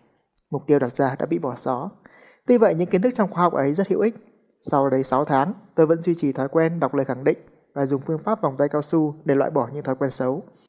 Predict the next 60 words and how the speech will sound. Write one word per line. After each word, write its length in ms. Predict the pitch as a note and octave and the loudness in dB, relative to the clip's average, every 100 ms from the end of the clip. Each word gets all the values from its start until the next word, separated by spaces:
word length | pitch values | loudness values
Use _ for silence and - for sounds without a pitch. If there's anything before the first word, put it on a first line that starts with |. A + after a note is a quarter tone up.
| _ _ _ _ _ | _ _ _ _ _
Bản 120 | C#3+ C#3+ | 0 2
thân 100 | D#3+ | 2
tôi 140 | D#3+ | 2
cũng 140 | E3 | 2
đã 100 | D#3+ | -2
có 120 | D#3 E3 | 0 -2
sự 140 | - | -2
thay 160 | E3 D3+ | -2 0
đổi 140 | B2+ | 0
nhất 140 | D#3+ F#3+ | -4 -2
định. 140 | - - _ _ _ - | -2 -2 _ _ _ -8
Cảm 140 | C3 | -2
giác 120 | E3 | 0
đó 100 | D3 | 0
thật 140 | D#3+ - | 0 -4
thích. 140 | - A3 - _ _ _ _ - | -2 -4 -6 _ _ _ _ -2
Nhưng 100 | A#3+ | 4
tôi 120 | A#3+ | 6
nhận 180 | G#3 F3 | 6 4
ra 220 | F#3+ F#3+ | 4 4
nếu 160 | E3+ | 0
vậy 160 | F#3 E3+ | 4 2
thì 60 | D3 | 2
vẫn 160 | C#3 E3+ | -4 -4
chưa 160 | E3+ | -4
đủ 180 | D3+ B2+ - | -2 -2 -4
và 100 | B2 | -10
sẽ 160 | - - | -6 -4
có 120 | D3+ | -2
hậu 180 | E3+ - | -4 -2
quả. 300 | C3 - - _ _ _ _ - | -4 -4 -12 _ _ _ _ 0
Nếu 100 | F3 | 0
cứ 120 | F3 | 4
đặt 160 | B3 F3+ | 4 6
ra 100 | G3+ | 2
mục 140 | F#3+ F3 | 2 2
tiêu 120 | F#3+ | 2
to 160 | F#3+ F3+ | 4 4
lớn, 260 | E3 E3 - - | 4 2 -2 -14
cứ 140 | - F#3 | 0 2
tạo 120 | - | 4
áp 160 | A3 A3+ | 2 2
lực 100 | - | 0
cho 120 | D3+ | 2
bản 160 | C#3+ A2+ | 0 0
thân 280 | D#3+ C#3+ C#3+ - _ - | 0 -2 -4 -16 _ 0
và 100 | F3+ | 2
rồi 140 | F3+ | 2
sau 160 | F3 G3 | 2 0
đó 140 | F3 | 0
không 120 | G3 F3+ | 0 0
làm 180 | B2+ | 0
được, 180 | B2 B2 - - _ _ _ _ _ - | -2 -4 -6 -20 _ _ _ _ _ -4
thì 60 | E3+ | 2
cuối 140 | F#3 | 4
cùng 140 | F#3+ | 4
bạn 140 | E3 D#3 | 2 0
sẽ 140 | F3+ | 0
thế 120 | F3 | 0
nào? 260 | F#3 E3+ D#3 | 2 0 -2